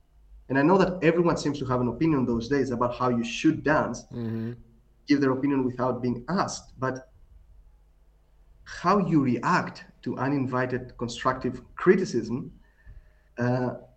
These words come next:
Speaker 1: can show you a lot about yourself. How
Speaker 2: Mm-hmm.
Speaker 1: much you're into yourself, how much you're like, "Okay, that's how I do it.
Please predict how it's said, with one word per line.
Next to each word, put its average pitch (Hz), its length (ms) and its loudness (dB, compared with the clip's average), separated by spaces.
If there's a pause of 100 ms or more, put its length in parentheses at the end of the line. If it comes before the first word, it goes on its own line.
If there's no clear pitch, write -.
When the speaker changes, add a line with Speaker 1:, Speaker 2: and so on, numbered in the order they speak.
(100)
Speaker 1:
can 131 140 -6
show 156 140 2
you 165 160 6
a 131 80 4 (100)
lot 160 300 0 (340)
about 127 220 -2
yourself. - 520 -4 (960)
How 123 180 0
Speaker 2:
Mm-hmm. 139 100 2
Speaker 1:
much 143 160 2 (160)
you're - 100 -12 (160)
into 139 120 -2
yourself, 143 380 0
how 123 100 -2
much 123 240 -4
you're 131 220 0
like, 123 100 -4 (400)
"Okay, 135 220 -2 (320)
that's 170 160 2
how 185 140 4
I 180 60 6
do 175 120 6
it. 175 100 2